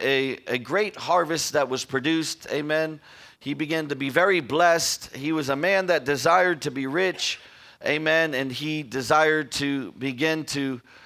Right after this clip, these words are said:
uh, focus, uh, on creating security here in, for his future in this life.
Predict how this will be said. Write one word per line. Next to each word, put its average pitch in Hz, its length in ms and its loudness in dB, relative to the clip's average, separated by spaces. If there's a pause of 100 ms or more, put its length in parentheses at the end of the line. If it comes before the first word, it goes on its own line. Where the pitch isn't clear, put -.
(220)
uh, 123 420 2 (760)
focus, 175 720 0 (240)
uh, 139 380 2
on 135 460 -2 (160)
creating 156 400 -2
security 135 800 -2
here 156 680 -4
in, 131 360 -4
for 131 220 -4
his 131 200 -2
future 143 400 -4
in 120 80 -4
this 120 220 -4
life. 113 680 -4